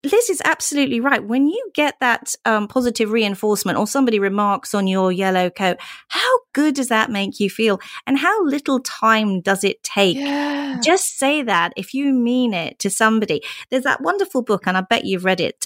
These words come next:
Speaker 1: Um, Dale Carnegie wrote it. Um, what's
Speaker 2: Oh,
Speaker 1: the
Speaker 2: I
Speaker 1: name of the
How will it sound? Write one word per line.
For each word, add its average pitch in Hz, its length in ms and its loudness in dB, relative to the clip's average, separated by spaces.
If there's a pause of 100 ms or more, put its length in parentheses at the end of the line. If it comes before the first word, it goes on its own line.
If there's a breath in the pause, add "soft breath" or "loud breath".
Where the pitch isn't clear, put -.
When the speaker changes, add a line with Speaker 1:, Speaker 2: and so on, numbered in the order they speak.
Speaker 1:
Um, 180 460 -2
Dale 208 280 0
Carnegie 180 760 0
wrote 170 320 0
it. - 380 -2
Um, 175 400 0 (440 loud breath)
what's 208 160 0
Speaker 2:
Oh, 214 60 -2
Speaker 1:
the 208 60 2
Speaker 2:
I 302 80 4
Speaker 1:
name 240 160 0
of 214 100 -6
the 180 120 -2